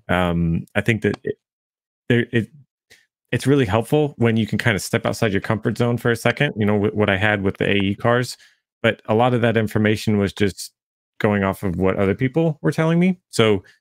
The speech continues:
to be able to come out here and not have a dominant yet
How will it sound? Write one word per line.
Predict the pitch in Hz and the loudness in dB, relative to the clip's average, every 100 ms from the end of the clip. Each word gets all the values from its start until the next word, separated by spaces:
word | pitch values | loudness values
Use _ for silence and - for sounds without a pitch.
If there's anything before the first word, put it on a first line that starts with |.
| _ | _
to | 110 | 2
be | 131 | 4
able | 123 | 4
to | |
come | 110 123 | 2 2
out | 117 110 | 2 2
here | 117 113 | 2 4
and | 107 101 98 | 2 2 2
not | 101 117 | 0 0
have | - 117 110 | -2 -2 0
a | 98 | -2
dominant | 82 110 123 127 123 107 127 - - _ _ _ _ _ _ - - - | 0 0 2 2 2 2 0 -4 -14 _ _ _ _ _ _ -14 -14 -8
yet | 123 107 85 - | 0 0 0 -4